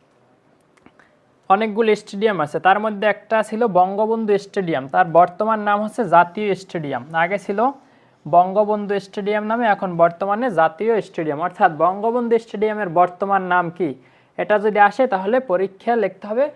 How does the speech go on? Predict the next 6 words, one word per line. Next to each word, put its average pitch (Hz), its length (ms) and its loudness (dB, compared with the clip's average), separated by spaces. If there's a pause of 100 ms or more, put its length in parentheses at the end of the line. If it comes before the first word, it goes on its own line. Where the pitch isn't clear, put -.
(220)
জাতীয় 180 540 -2
স্টেডিয়াম। 160 520 -6 (420)
আমি 202 200 -4
আ-, 190 160 0 (520)
আবার 185 260 4
একবার 202 340 0